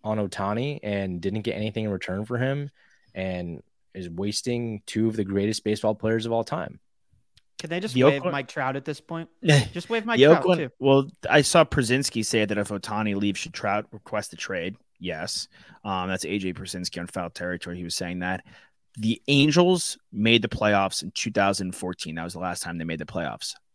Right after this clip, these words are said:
Speaker 3: The A's also made the playoffs in two thousand fourteen. Since then, the Oakland Athletics have made the playoffs in twenty eighteen and twenty nineteen.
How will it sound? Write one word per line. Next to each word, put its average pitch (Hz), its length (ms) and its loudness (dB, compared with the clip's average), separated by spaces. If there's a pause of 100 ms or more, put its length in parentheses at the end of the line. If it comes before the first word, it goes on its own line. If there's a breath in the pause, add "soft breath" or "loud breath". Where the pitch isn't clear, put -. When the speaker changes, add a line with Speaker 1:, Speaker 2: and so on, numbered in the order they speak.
(260)
Speaker 3:
The 107 120 0
A's 107 280 6
also 95 320 0
made 92 180 0
the 80 60 -6
playoffs 78 420 -4
in 90 80 -12
two 98 80 -6
thousand 87 300 -6
fourteen. - 420 -10 (320 soft breath)
Since - 540 6
then, 82 360 2
the 127 120 -2
Oakland 135 280 6
Athletics 120 360 4
have 110 80 -2
made 113 140 0
the 117 60 -4
playoffs 107 400 2
in 98 80 -10
twenty 143 360 2
eighteen 113 340 0 (100)
and 117 140 0
twenty 98 260 -4
nineteen. 85 440 -12